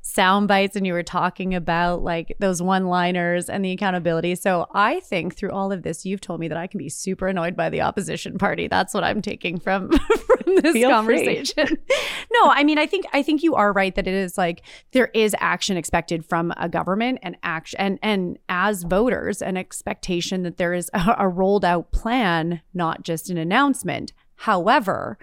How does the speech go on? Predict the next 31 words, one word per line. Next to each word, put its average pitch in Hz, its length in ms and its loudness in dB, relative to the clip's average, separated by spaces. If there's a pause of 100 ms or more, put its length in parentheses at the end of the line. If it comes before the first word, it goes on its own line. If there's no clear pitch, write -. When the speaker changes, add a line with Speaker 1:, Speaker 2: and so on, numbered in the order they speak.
(360)
Speaker 1:
um, 180 520 0
when 208 280 2
you 202 140 4
enter 214 600 0
into 185 840 -2
an 170 100 -2
election 165 420 -2
campaign 160 520 0
period, 147 640 -4
you're 233 200 4
looking 220 320 0
at 170 120 -2
both 165 240 0
people 190 340 -4
for 175 160 -4
solutions 180 640 -2
to - 140 -6
similar 160 340 -2
problems, 175 560 0
right? 190 220 -2
Like, 160 160 -6
take 196 180 -4
us 175 180 -2
back 165 420 0
to 180 240 2
twenty 170 340 -4
twenty-three, 170 580 -2
and 185 140 0
it 175 80 -2
was, 170 180 -6
like, 175 240 -4